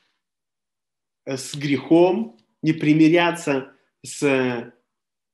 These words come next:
вот этим совре-, с современными философиями, не со-, принимать то, что человек во главе всего.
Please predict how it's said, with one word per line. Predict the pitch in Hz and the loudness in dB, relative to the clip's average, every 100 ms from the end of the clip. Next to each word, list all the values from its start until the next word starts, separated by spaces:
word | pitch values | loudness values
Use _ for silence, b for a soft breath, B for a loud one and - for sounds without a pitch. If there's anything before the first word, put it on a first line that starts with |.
| _ _ _ _ _ _ _ | _ _ _ _ _ _ _
вот | 143 139 | -6 -4
этим | 147 143 120 - - _ _ _ _ _ _ _ _ _ _ _ _ _ _ _ _ _ _ _ | -2 -2 -4 -8 -20 _ _ _ _ _ _ _ _ _ _ _ _ _ _ _ _ _ _ _
совре-, | - 147 139 135 135 | -8 -4 -2 -2 -2
с | 131 156 | -2 -2
современными | 143 170 160 165 175 170 147 143 131 - _ _ _ _ _ _ | -2 -2 -2 2 2 2 2 0 -2 -10 _ _ _ _ _ _
философиями, | 139 139 139 175 185 208 202 220 - _ _ _ _ _ _ _ _ _ _ _ _ | -2 -2 0 0 0 -2 -2 -6 -14 _ _ _ _ _ _ _ _ _ _ _ _
не | 151 | -6
со-, | 151 151 | -2 -4
принимать | 151 - 151 165 175 170 - B B | -6 -8 0 2 2 0 -6 B B
то, | - 175 | 0 0
что | 170 147 | 2 -4
человек | - 147 156 147 | -2 0 2 2
во | 139 139 | -2 -2
главе | 147 139 131 131 | 0 0 0 -4
всего. | - 151 170 - | -6 -4 -4 -6